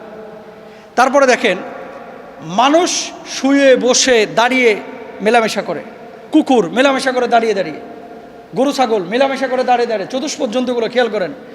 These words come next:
অধিকাংশই কিন্তু মেলামেশা করে কি করে? দাঁড়িয়ে। আল্লাহ তাআলা উটের মধ্যে এমন আদব দিয়েছে,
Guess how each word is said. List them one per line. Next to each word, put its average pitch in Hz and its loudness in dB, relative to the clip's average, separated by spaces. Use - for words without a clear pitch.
অধিকাংশই 262 2
কিন্তু 254 -2
মেলামেশা 254 2
করে 240 2
কি 240 0
করে? 233 4
দাঁড়িয়ে। 202 4
আল্লাহ 240 2
তাআলা 233 2
উটের 233 0
মধ্যে 220 -4
এমন 254 0
আদব 226 0
দিয়েছে, 233 2